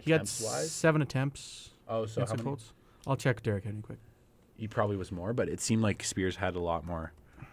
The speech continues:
Speaker 2: Um,
Speaker 1: Was it? Yeah, he had thirteen.
Speaker 2: they
Speaker 1: Maybe
Speaker 2: throw the ball a lot more to Spears, though, than they do to Derrick Henry.
Speaker 1: Yeah, Derrick Henry isn't the best receiving back. But
Speaker 2: Yeah. I don't know. Either way, I just feel like that team is just another just super boring team to watch.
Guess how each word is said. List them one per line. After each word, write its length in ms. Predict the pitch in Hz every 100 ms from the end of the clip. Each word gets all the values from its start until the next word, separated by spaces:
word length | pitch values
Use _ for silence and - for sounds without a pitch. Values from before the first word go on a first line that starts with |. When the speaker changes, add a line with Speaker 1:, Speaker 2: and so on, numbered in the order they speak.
| - - - - - - _ 101
Speaker 2:
Um, 300 | 85 82 -
Speaker 1:
Was 160 | 139 127
it? 60 | 127
Yeah, 140 | 120
he 60 | 120
had 220 | 120 110
thirteen. 420 | 113 107 110 107 - -
Speaker 2:
they 120 | 135 180
Speaker 1:
Maybe 120 | 139
Speaker 2:
throw 160 | 196
the 100 | 233
ball 300 | 151 123 101
a 40 | 98
lot 120 | 87
more 140 | 95
to 60 | 87
Spears, 360 | - 98 92 90
though, 120 | 87
than 100 | 85
they 80 | 85
do 100 | 82
to 160 | 90
Derrick 140 | 78 -
Henry. 220 | 82 80 82
Speaker 1:
Yeah, 200 | 131 127
Derrick 240 | 151 160
Henry 220 | 175 160
isn't 160 | 131 123
the 80 | 113
best 200 | 113 -
receiving 340 | - 110 107
back. 220 | 113 135
But 160 | - 107
Speaker 2:
Yeah. 180 | - - - - - - - -
I 160 | - 127
don't 100 | 107
know. 140 | 87
Either 260 | - 127 127
way, 200 | 120 113
I 80 | 110
just 140 | -
feel 120 | 117
like 80 | 107
that 140 | 101 -
team 200 | 98 92
is 120 | 85
just 200 | 87 -
another 320 | 90 87 82
just 220 | 85 82
super 240 | - 85 82
boring 320 | 85 80 82
team 220 | 87 85
to 60 | 82
watch. 380 | 82 98 -